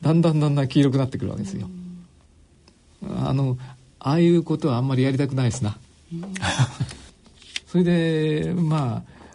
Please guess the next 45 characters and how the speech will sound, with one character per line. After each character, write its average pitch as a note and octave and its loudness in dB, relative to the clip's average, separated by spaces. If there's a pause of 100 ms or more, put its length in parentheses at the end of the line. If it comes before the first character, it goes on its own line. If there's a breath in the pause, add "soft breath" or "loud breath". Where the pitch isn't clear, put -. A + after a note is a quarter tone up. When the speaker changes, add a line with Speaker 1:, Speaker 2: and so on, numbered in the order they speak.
(200 loud breath)
Speaker 1:
家 C#3 -2
帰 C#3+ -4
っ C3 0
て B2+ -4
寝 A2 2
て B2+ -2
ね、 A2+ -2
あ A2+ -4
の、 A#2+ -4
毎 B2 0
日 B2 -4
の A#2 0
よ A#2 0
う A2+ 0
に G#2 0
ブ A2 2
ド D3 4
ウ C3+ 2
糖 C3 2
の B2 4
注 A#2+ -2
射 A2 0
を G#2+ -2 (200 loud breath)
し - -4
ま B2 2
し - -6
て - -4
ね、 G2+ -4 (680 soft breath)
助 - -2
か E3+ 2
っ E3 0
た - -6
ん - -6
で - -10
す - -12
け A2+ -6
ど A2 -6
ね。 G#2+ -4 (460 soft breath)
も、 F3+ 4
も F#3+ 2
ち G3+ 0
ろ G#3 6
ん E3 4
そ D#3+ 2
の、 C#3+ 2